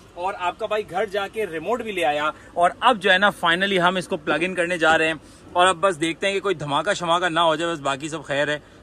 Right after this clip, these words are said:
ये हमने इसका बटन on कर दिया भाई, सही है ना। और अभी आपको एक और भी वीआईपी setup दिखाएंगे, फिलहाल तो इसको on करते हैं, इसकी tension है यार। ये हमने इसको on कर दिया है। थैली सारा look खराब कर रही है यार, थैली तुम अंदर चली जाओ यार, बेहतर है। हाँ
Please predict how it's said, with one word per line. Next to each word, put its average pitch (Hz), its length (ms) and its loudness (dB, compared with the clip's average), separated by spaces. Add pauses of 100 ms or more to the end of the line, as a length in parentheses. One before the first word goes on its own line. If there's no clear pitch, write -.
ये 139 240 0
हमने 156 280 2
इसका 151 180 -4
बटन 135 340 -2
on 135 100 -8
कर 135 120 -6
दिया 127 180 -6
भाई, 120 180 -10
सही 123 220 -8
है 139 100 0
ना। 120 120 -6 (440)
और 139 760 4 (520)
अभी 147 260 -2
आपको 147 300 0
एक 135 160 -4
और 160 120 0
भी 170 100 -4
वीआईपी 156 320 0
setup 151 240 0
दिखाएंगे, 143 360 -4
फिलहाल 139 300 -2
तो 143 80 -4
इसको 131 240 -6
on 131 200 -2
करते 123 180 -6
हैं, 127 60 -4
इसकी 123 180 -10
tension 113 380 -8
है 104 80 -6
यार। 98 200 -8 (640)
ये 139 300 2
हमने 156 300 0
इसको 147 320 -2
on 156 220 0
कर 160 120 6
दिया 139 220 4
है। 147 80 -4 (720)
थैली 208 340 4
सारा 160 300 6
look 143 200 2
खराब 120 260 2
कर 123 140 -4
रही 110 140 -2
है 107 60 -2
यार, 127 300 2
थैली 131 280 -4
तुम 143 140 -4
अंदर 123 200 -2
चली 107 200 -10
जाओ 101 120 -8
यार, 92 200 -12
बेहतर 104 340 -8
है। - 160 -14
हाँ 95 280 -12